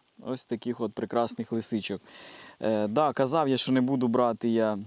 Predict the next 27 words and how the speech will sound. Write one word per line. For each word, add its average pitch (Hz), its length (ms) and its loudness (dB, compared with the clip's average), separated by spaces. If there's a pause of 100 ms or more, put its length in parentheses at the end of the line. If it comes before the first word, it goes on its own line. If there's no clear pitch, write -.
(880)
підосічників, 139 880 0
ці 120 100 0
наші 123 320 2
краснючки, 131 500 0
як 165 100 2
ми 160 100 -2
на 156 100 0
їх 143 100 0
кажемо. 131 380 2 (340)
Але 135 160 4
ну 165 120 2
просто 202 400 2
подивіться 131 540 2
на 104 100 2
них. 107 160 -4
Я, 139 80 4
ну, 165 160 2
ну, 151 140 2
я 180 120 4
не 190 160 2
зміг 170 200 0
їх 123 160 2
просто 143 340 0
переступити. 123 720 0 (1200)
Їх 175 240 2
тут 160 300 2
чимало. 165 560 2